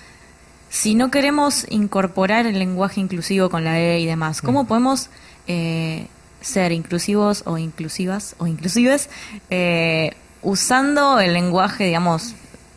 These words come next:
Speaker 1: las normas de la rae, digamos,
Speaker 2: Mm.
Speaker 1: eh, en, en publicidad, por ejemplo, eh, nos pasa que a veces muchos titulares se escriben en masculino. En vez de decir "cuando estás sentado", podés decir, por ejemplo, "cuando te sentás".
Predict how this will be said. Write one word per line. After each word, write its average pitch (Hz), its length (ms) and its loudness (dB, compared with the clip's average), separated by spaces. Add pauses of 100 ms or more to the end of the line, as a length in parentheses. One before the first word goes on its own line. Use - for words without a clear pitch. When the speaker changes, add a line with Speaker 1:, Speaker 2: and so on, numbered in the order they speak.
(140)
Speaker 1:
las 175 180 -2
normas 175 320 2
de 165 60 0
la 160 140 -2
rae, 156 440 -2 (280)
digamos, 156 500 -2
Speaker 2:
Mm. - 40 -6
Speaker 1:
eh, 151 680 -2 (440)
en, 175 180 -2
en 170 140 0
publicidad, 185 480 0
por 226 100 0
ejemplo, 208 920 2
eh, 156 200 0
nos 156 160 -8
pasa 175 300 -2
que 156 260 -2
a 160 120 -2
veces 175 280 0
muchos 175 280 -2
titulares 170 440 0
se 170 60 -6
escriben 165 340 -4
en 165 60 -4
masculino. 185 720 0 (500)
En 175 100 -2
vez 185 80 4
de 190 40 4
decir 185 300 0
"cuando 165 220 -2
estás 180 260 -2
sentado", 202 840 2
podés 170 200 0
decir, 170 300 0
por 170 80 -8
ejemplo, 165 280 -4
"cuando 156 280 -4
te 156 120 -6
sentás". 156 560 -6